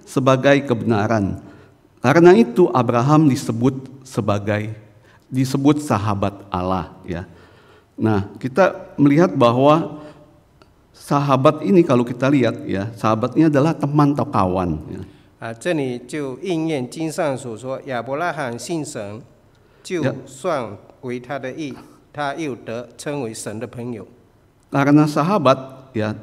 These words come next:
Speaker 1: tentu mempunyai hubungan yang dekat dan baik.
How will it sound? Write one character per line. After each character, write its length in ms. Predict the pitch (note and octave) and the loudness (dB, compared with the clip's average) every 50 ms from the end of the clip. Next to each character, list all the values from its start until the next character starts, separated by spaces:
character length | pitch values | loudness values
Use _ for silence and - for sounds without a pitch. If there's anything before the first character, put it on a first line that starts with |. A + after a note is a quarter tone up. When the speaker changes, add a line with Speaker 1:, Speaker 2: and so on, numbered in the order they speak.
| - - - | -16 -10 -4
Speaker 1:
tentu 400 | - B2+ C#3 C3+ F3 E3 E3+ D3+ | -2 -2 0 2 2 2 4 4
mempunyai 800 | C#3+ C3+ C#3 C#3 C#3 C#3+ C#3 C3+ C3+ C#3+ D#3 E3 E3+ E3+ D#3+ - - - - - - - | 2 2 4 6 6 6 6 6 6 6 8 8 8 6 2 -2 -8 -14 -16 -20 -14 -6
hubungan 480 | - D3+ C3+ C3 C3+ C3 C3 C#3+ D3+ D3+ D#3 | -2 0 0 2 4 4 6 6 6 6 4
yang 340 | C#3+ B2+ B2 B2 B2+ C3+ C3 | 4 4 2 0 0 -2 -4
dekat 320 | B2 A2+ - - - A#2 A2+ - - - - | -6 -8 -8 -6 -8 -8 -8 -8 -16 -18 -10
dan 240 | B2 A2 G#2+ G#2 G2+ | -6 -6 -4 -4 -2
baik. 400 | F#2+ F#2 F#2+ G2+ F#2+ G2+ - - | -2 -2 -2 -4 -4 -8 -12 -20